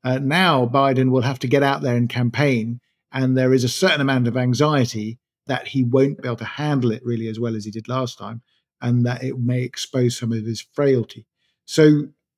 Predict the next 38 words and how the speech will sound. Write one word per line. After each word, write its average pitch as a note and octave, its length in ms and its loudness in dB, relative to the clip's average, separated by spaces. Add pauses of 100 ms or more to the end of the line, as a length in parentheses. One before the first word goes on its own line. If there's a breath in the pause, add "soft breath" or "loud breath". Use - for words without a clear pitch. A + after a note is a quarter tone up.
there E3 180 4
is A#3 100 4
a B3+ 60 2
genuine C4 400 2
anxiety, C3 480 2
actually D3+ 280 -4
more D#3+ 440 8
than B2+ 140 -2
I C3 120 0
had A#2 140 0
realized, A2+ 540 0
among B2 240 0
American B2+ 420 2
colleagues, G#2 480 -10 (460)
that C#3 580 -6
Trump D3+ 460 -2 (400)
stands C#3 320 -2
a C3 40 4
realistic D#3 440 2
chance D3+ 260 -4
of D3 140 -6
winning, E3 400 2 (240)
which D3+ 200 2
is D3+ 320 4 (120)
not G3 200 0
something D#3+ 380 0
that D3+ 140 0
I D#3 420 0 (100)
had C#3+ 200 -2
originally C#3+ 600 0 (640)
thought D3 320 0
was C3+ 720 -2 (400)
probable. B2 580 -6 (160)
I - 60 -20
thought - 60 -16
it - 40 -14
was - 80 -14
possible, C3 640 -8